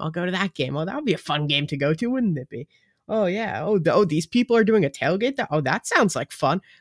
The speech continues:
Like, you know, all, all the different things that are happening with the schedule release. So,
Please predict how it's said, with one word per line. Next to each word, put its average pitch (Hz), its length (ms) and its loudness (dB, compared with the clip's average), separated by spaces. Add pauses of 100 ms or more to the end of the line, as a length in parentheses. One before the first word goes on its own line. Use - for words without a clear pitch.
Like, 151 180 0
you 196 60 4
know, 147 300 0
all, 214 160 6
all 208 180 4
the 202 80 4
different 170 320 0
things 135 300 -2
that 131 140 -2
are 131 80 0
happening 127 440 -4
with 127 140 -6
the - 80 -10
schedule 127 480 -2
release. 127 360 -4
So, 127 400 -2